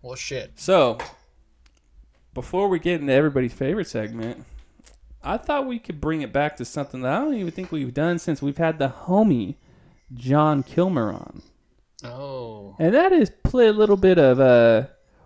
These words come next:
Speaker 2: Would You Rather.
Speaker 1: I'm
Speaker 2: You
Speaker 1: down.
Speaker 2: down?
Speaker 1: <clears throat> Yes. We had some pretty raunchy ones with John Kilmer, so I'm a little nervous, but I'm down.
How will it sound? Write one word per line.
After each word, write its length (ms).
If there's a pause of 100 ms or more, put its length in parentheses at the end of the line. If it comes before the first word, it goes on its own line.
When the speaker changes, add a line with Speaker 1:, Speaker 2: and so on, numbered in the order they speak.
Speaker 2:
Would 360
You 180
Rather. 760 (1500)
Speaker 1:
I'm 140
Speaker 2:
You 40
Speaker 1:
down. 560 (360)
Speaker 2:
down? 500
Speaker 1:
<clears throat> 120
Yes. 520 (760)
We 160
had 220
some 180
pretty 220
raunchy 500
ones 280
with 180
John 320
Kilmer, 520 (680)
so 220
I'm 120
a 40
little 180
nervous, 580
but 240
I'm 100
down. 420